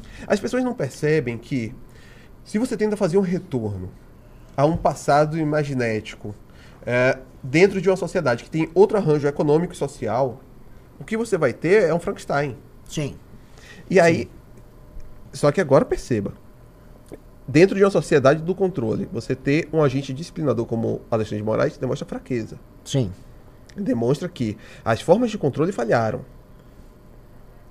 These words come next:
Speaker 1: E você precisou fazer um retorno.
Speaker 2: Sim.
Speaker 1: Fazer um resgate de um arquétipo.
Speaker 2: Uhum.
Speaker 1: O me-, mas meu problema é,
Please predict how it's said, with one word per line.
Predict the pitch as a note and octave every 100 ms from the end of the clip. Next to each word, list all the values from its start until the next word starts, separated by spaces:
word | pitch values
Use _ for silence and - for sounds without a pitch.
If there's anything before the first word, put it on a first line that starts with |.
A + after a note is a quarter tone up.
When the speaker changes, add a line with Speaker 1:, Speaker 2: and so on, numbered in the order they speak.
| - -
Speaker 1:
E | C3
você | C3 C#3
precisou | D#3 C#3 C#3+
fazer | C#3 A2+
um | E3+
retorno. | C4 C4+ C3+ A#2+ G#2 - -
Speaker 2:
Sim. | - B2+ F#2 - - - - - - - - - -
Speaker 1:
Fazer | G#2 A2+
um |
resgate | D#3 B2+ A#2 G#3 G3+
de | A3
um |
arquétipo. | F3+ - G2 F#2+ - -
Speaker 2:
Uhum. | C#3+ C3+ C#3+ D#3 - - - - - - - - - - - - - -
Speaker 1:
O | F3 A3+
me-, | A#3
mas | D#3+ E3 C3 D3
meu | E3+
problema | F3+ C3 B2 F3+ G#3+
é, | C#3+ A2